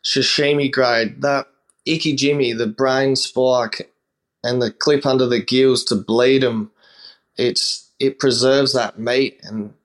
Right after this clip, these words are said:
once you've put in a slurry, to get that core temperature of the fish down towards zero, it's, there's no better way. But you gotta be careful too with the slurry.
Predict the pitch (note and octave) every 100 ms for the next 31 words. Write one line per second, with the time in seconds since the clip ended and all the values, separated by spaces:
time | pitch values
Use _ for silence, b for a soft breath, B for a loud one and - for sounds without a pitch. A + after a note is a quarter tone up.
0 | _ _ _ _ B2+ C#3+ D3+ - C3+ -
1 | D3 C#3+ B2 G#2 - B2+ B2+ C3+ B2+ G#2+
2 | B2 B2+ C3 C3+ A2+ - _ _ _ -
3 | D#3 D#3 D3+ C#3+ D3+ D3 C#3 B2+ A#2 G#2+
4 | - C#3+ C3 - - - B B B B
5 | _ C#3+ C#3+ B2+ C3+ B2+ B2+ G#2+ A#2 C3+
6 | B2+ A2+ - - - - b b b b
7 | _ _ - _ _ _ - C3 B2 C#3
8 | C#3+ C3+ C3 A#2 A2+ C3 B2+ A2 A#2 C#3
9 | D#3+ C#3 B2 - C3+ C3 B2+ G#2+ - C3
10 | A#2+ G#2+ G2 - C3 B2+ A#2 G2